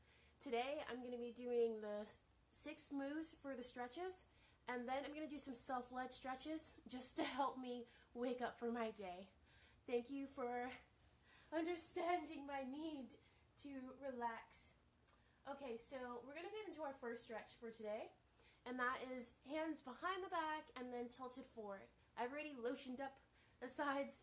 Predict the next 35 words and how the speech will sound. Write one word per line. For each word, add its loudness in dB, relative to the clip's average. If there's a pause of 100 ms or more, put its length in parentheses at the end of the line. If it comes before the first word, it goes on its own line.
(120)
<laughs> 4
of 2
my 2 (100)
collarbone 2 (400)
so -2
that 4
my 2
skin -2
will -4
be -4
able -2
to -4
stretch. -4 (340)
The -10
deeper 0
stretches -2
you -4
do, -4
the 0
more 4
you'll -2
need -2
to -6
moisturize -2
your -8
skin -2
because -6
you'll -2
be -12
doing -2 (560)
deeper -2
and -8
deeper, -4 (420)
um, -6 (800)
stretches. -8